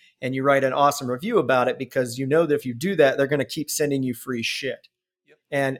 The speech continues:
Speaker 1: that infuriates me because I, one, I, I used to be very active, uh, on Amazon's, uh, like, reviews.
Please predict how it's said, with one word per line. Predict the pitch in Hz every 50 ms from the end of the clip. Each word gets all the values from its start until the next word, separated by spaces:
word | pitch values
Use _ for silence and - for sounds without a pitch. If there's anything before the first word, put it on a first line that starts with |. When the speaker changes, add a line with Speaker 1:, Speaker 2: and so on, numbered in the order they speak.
| -
Speaker 1:
that | 165 180 190 185
infuriates | 151 - - - - 151 151 151 151 139 131 123 117 113 113 - -
me | 117 117 117
because | 117 127 - - 139 135 127 127 135 131 - - - - _ _ _ _ - 147
I, | 165 175 190 196 190 185 180 165 147 - _ _
one, | - 135 170 196 185 170 151 143 135 135 - 165
I, | - - -
I | 208
used | 220 185 214 254 - -
to | 220
be | 165
very | 135 123 120 139 147 151 160 147 143 139
active, | 147 135 131 135 - - 139 131 123 120 117 117 - _ _ _ _ _ _ _ _ _ _ _ _ _ -
uh, | 147 135 131 131 131 127 -
on | 131 135 117
Amazon's, | 135 139 139 135 120 139 135 131 127 127 123 113 127 - - - _ -
uh, | 127 123 117 104 107 -
like, | - 131 113
reviews. | 123 113 107 131 143 160 175 190 185